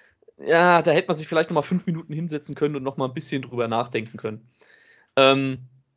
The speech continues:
ich hab auch nicht ganz verstanden, warum Elektro dann plötzlich normal wie Jamie Foxx aussieht,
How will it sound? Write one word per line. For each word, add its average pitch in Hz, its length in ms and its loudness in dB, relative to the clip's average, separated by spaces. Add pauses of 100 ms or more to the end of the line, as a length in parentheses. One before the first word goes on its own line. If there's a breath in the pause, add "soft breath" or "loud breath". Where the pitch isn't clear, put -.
(760)
ich - 140 -4
hab - 120 4
auch 143 160 4
nicht 151 160 -4
ganz 135 160 -2
verstanden, 143 400 0
warum 131 260 0
Elektro 123 460 -2
dann 135 280 0 (100)
plötzlich - 680 -6
normal 127 500 2
wie 170 100 -8
Jamie 156 280 -2
Foxx 170 340 -6
aussieht, 180 560 -8